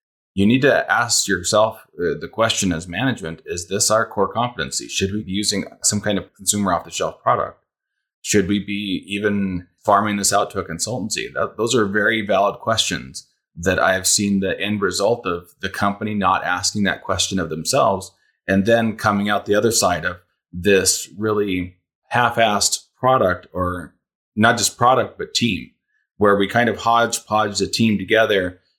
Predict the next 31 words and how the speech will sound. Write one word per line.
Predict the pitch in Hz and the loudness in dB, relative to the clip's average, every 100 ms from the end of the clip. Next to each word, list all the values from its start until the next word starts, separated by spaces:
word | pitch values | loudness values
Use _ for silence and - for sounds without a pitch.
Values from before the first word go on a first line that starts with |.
| - | -4
to | 85 | 0
not | 104 113 110 | 4 4 4
a | |
hundred | 117 123 - | 2 2 2
percent | 104 110 104 | 2 2 0
of | 98 | -2
what | 90 | 0
we | 92 | 2
need, | 107 117 120 117 _ _ 101 | 2 2 0 -4 _ _ -4
but | 98 98 - | 2 2 2
what | 104 104 | -2 0
that | 101 - | -2 -2
person | 110 95 98 | -2 -2 -2
thought | 95 95 95 | 2 2 0
that | 85 | -4
they'd | 76 85 | -8 -8
need. | 87 80 78 _ _ _ _ - | -10 -14 -16 _ _ _ _ 0
They | 120 | 4
never | 117 120 120 | 6 4 2
really | 113 117 110 104 | 2 0 0 -2
went | 113 107 - 104 | -4 -4 -8 -4
anywhere | 104 101 87 90 98 | -2 0 0 0 0
relative | 90 92 - 98 92 | -2 -2 -2 -2 -2
to | 98 | -4
the | 85 | -2
spend. | - 71 - - _ | 0 -2 -4 -14 _
So | - - | -2 0
their | 95 104 110 110 - _ | 2 2 2 -2 -12 _
R | 113 117 113 | 4 6 6
O | 107 | 4
I, | 107 107 | 0 0